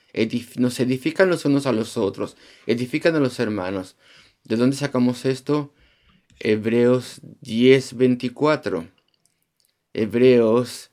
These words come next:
diez veinticuatro, ahí se nos dice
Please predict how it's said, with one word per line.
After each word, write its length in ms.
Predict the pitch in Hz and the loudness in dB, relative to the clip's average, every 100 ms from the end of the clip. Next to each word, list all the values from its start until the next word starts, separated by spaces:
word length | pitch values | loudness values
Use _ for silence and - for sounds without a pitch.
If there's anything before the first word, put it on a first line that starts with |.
| _ _ _ | _ _ _
diez 440 | - 113 120 131 - | -8 2 4 2 0
veinticuatro, 920 | 131 123 117 - 131 127 123 131 123 _ _ _ | 0 0 -4 2 4 4 2 0 -2 _ _ _
ahí 200 | - 117 | 0 2
se 160 | 135 147 | 2 0
nos 300 | 147 127 123 | 0 -2 2
dice 580 | 143 147 - 104 120 | 2 2 0 -2 -2